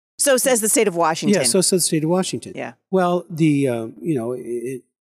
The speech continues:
Speaker 2: the, the Bible makes it really clear that we're to acknowledge God and to follow him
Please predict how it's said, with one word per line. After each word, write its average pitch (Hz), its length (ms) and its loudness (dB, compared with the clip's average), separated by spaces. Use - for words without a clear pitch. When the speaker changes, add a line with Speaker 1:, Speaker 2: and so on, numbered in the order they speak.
Speaker 2:
the, 151 380 0
the 147 80 -2
Bible 170 400 0
makes 156 280 -2
it 143 60 -6
really 135 280 -4
clear 113 340 -6
that 107 140 -10
we're 123 140 -4
to 123 140 -8
acknowledge 123 460 -4
God 113 180 -10
and 110 140 -8
to 113 100 -16
follow 131 300 -6
him 117 220 -8